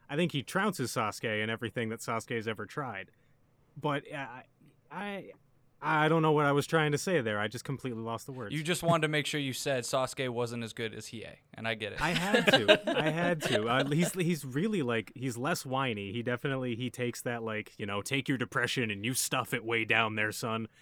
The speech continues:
Speaker 1: and never let it come out." <laughs>
Speaker 2: But yeah, Hiei also has, like, um, a loyalty and a code.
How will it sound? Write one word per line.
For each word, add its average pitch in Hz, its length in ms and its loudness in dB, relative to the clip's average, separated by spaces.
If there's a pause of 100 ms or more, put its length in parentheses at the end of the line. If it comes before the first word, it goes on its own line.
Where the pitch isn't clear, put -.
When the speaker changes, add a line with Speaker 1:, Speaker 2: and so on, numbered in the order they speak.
(140)
Speaker 1:
and 120 160 -4
never 139 280 6
let 147 180 6
it 147 140 0
come 165 260 8
out." 127 240 6 (280)
<laughs> - 200 -10
Speaker 2:
But 165 220 4
yeah, - 160 2
Hiei 208 340 2
also - 340 4
has, 139 280 0
like, 127 240 -2
um, 107 360 -6
a 117 100 -4
loyalty 156 580 0
and 123 100 -4
a 101 40 -12
code. 110 440 -4